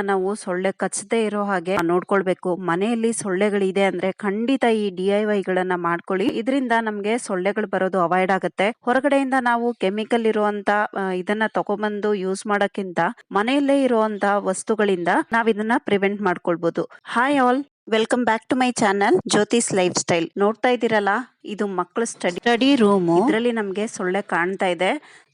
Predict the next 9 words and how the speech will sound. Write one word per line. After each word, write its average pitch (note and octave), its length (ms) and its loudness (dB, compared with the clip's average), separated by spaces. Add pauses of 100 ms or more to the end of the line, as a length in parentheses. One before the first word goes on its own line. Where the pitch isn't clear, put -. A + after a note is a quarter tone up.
(140)
So A3 220 2
ಸೊಳ್ಳೆ F#3+ 380 2
ಕಚ್ಚಿದ್ರೆ, G#3 500 0
ಅದ್ರಲ್ಲೂ G#3 600 0
ನಮ್ಗೆ F#3 440 -2
ದಿನದ F#3+ 300 2
ಟೈಮ್ F#3+ 380 0
ನಲ್ಲಿ F#3+ 360 0
ಕಚ್ಚುವಂತ A3+ 720 -2